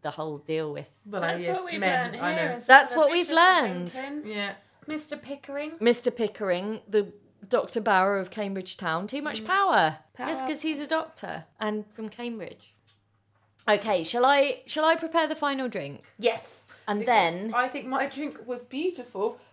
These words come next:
Speaker 2: but it
Speaker 1: It
Speaker 2: not
Speaker 1: was
Speaker 2: taste
Speaker 1: beautiful.
Speaker 2: that good.
Speaker 1: Like, we can't guarantee
Speaker 3: It was fine.
Speaker 1: we can't guarantee mine's going to taste very good. Uh, and then there's just a few more things to discuss, which are some theories about why it all happened.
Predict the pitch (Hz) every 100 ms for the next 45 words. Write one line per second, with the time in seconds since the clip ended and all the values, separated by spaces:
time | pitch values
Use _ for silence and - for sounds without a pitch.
0 | _ - 190 - 190 165 - 160 - 214
1 | 156 - 131 - - - - 196 175 175
2 | 202 202 226 208 202 196 190 190 175 175
3 | - 220 370 523 311 202 190 202 220 220
4 | 190 196 180 202 185 180 170 - 156 -
5 | - 151 - - - - - _ _ _
6 | _ 196 196 185 208 214 247 196 196 -
7 | 214 208 220 220 - 214 - 240 220 214
8 | 202 208 185 185 185 180 180 165 - 165
9 | - 180 170 165 - 185 220 208 196 190
10 | 185 190 180 196 214 220 - 262 247 311
11 | - 165 160